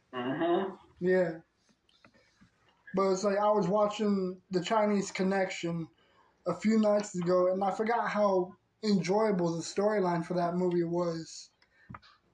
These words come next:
Speaker 2: And for those who don't know, The Chinese Connection was one of the first Bruce Lee movies, and it's probably my second favorite one out of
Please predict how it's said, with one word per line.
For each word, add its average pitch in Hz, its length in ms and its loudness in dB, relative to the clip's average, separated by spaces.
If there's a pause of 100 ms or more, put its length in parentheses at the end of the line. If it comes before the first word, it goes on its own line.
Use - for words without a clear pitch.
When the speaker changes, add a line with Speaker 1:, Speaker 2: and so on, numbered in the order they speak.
(260)
Speaker 2:
And 190 520 0 (120)
for 208 140 -2
those 214 260 2
who 185 80 0
don't 190 280 2
know, 175 400 0 (480)
The 170 80 -8
Chinese 226 400 0
Connection 202 500 0
was 180 140 0
one 190 180 0
of 185 80 0
the 170 80 -4
first 208 400 -2
Bruce 196 300 0
Lee 208 140 2
movies, 165 840 -2 (500)
and 180 380 0 (140)
it's 214 220 0
probably 202 800 0
my 180 160 -2
second 208 520 -4
favorite 180 360 -2
one 165 300 -4 (600)
out 190 180 2
of 175 280 0